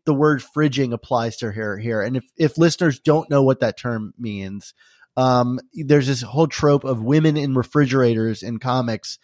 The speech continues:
that was coined by writer Gail Simone. Uh, there's an issue of Green Lantern where, uh, the character Kyle Rayner returns to his apartment to find that his girlfriend has been murdered and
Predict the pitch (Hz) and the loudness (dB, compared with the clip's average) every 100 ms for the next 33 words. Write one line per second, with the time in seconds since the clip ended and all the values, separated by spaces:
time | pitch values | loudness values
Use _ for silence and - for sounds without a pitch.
0 | _ _ _ - 135 143 113 - 147 139 | _ _ _ -2 0 0 -2 -4 -2 -2
1 | 120 135 127 131 120 135 127 127 123 131 | 0 2 2 2 2 0 0 -2 0 2
2 | 131 - 123 123 127 110 98 98 _ - | 2 0 -2 2 2 2 -2 -10 _ -20
3 | _ - 127 127 123 143 131 147 175 165 | _ -2 0 2 4 2 2 0 0 2
4 | 185 160 123 147 156 143 131 135 131 127 | 4 4 4 2 2 2 0 -2 -2 -4
5 | 110 101 - 127 120 120 123 127 117 113 | -4 -6 -6 0 2 2 0 -2 -2 -4
6 | 117 139 143 135 131 - - 131 131 120 | -4 2 2 2 -2 -4 0 4 4 2
7 | 127 120 110 101 113 - 127 127 123 - | 0 0 -2 -4 -8 -4 -2 0 -2 -8
8 | - _ _ _ - 143 135 120 - 143 | -14 _ _ _ -2 2 4 2 0 0
9 | 131 123 113 - _ _ - 127 143 143 | 0 -6 -10 -14 _ _ -6 0 2 2
10 | 135 131 131 107 135 110 131 135 147 - | 2 0 0 -2 -2 0 4 4 4 2
11 | 135 123 120 123 127 120 127 123 127 131 | 0 0 -2 -6 -6 -2 -2 -2 0 2
12 | 147 127 117 113 98 _ _ _ - 131 | 4 4 0 -2 -8 _ _ _ -6 -2
13 | 127 123 | 0 -2